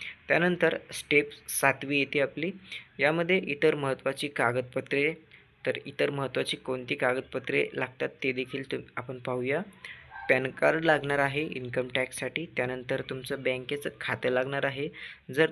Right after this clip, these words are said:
तुम्ही फायनान्सवर रिक्षा घेणार असाल तर तुम्हाला लोन ॲग्रीमेंट पेपर्स हे देखील लागणार आहे. पीयूसी लागणार आहे. पोल्युशन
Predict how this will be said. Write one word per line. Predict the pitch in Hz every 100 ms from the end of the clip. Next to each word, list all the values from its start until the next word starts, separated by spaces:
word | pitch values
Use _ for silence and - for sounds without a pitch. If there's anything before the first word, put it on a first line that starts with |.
| 160
तुम्ही | 160 180
फायनान्सवर | 185 127 131 143 156 160 165
रिक्षा | 156 - 156
घेणार | 139 131 127 143
असाल | - 139 - 147 117 117 - - - -
तर | 151
तुम्हाला | 151 151 143 143 147 -
लोन | 135 131 143 139 - -
ॲग्रीमेंट | 131 127 135 139 143 151 - - -
पेपर्स | 143 143 135 117 - - _ -
हे | 139
देखील | 135 127 139
लागणार | 131 127 123 123 123
आहे. | 117 143 - _ - - - _ _
पीयूसी | 151 170 180 185
लागणार | 170 139 135
आहे. | 131 139 156
पोल्युशन | 160 - 131 131 - 151